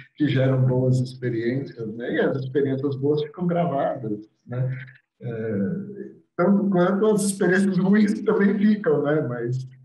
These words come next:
é, aquela experiência, aquela sensação boa, é, é muito bom quando você retoma o contato com uma marca, né? Esse é o maior ganho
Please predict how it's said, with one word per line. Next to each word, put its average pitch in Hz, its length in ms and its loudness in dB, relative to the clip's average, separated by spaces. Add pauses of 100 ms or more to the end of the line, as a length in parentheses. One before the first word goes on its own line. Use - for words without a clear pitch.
(220)
é, 123 560 4
aquela 151 300 0
experiência, 151 380 0
aquela 147 240 -2
sensação 165 680 -2
boa, 135 640 0 (260)
é, 120 280 0
é 127 120 4
muito 131 160 4
bom 135 200 2
quando 139 180 -2
você 127 300 -4
retoma 120 480 -6
o 127 220 -16
contato 117 420 -12
com 127 80 -20
uma 139 160 -12
marca, 113 420 -10
né? 101 160 -6
Esse 104 140 -10
é - 20 -16
o 120 60 -16
maior 123 200 -4
ganho 127 460 -2